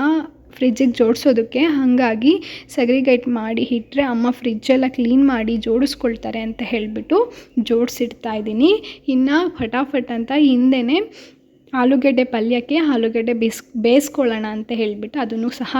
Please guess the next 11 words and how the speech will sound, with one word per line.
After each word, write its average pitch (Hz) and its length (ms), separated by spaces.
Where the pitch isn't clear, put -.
ಕಟ್ 214 260
ಮಾಡಿ 226 360
ಕುಕ್ಕರ್ಗೆ 240 480
ಹಾಕಿ 220 460
ಇಡ್ತಾ 240 400
ಇದ್ದೀನಿ. 220 360
ಇನ್ನು 320 220
ಕೊಬ್ಬರಿ 269 340
ಚಟ್ನಿಗೆ 254 500
ಕಾಯಿ 220 320
ತುರಿ, 240 280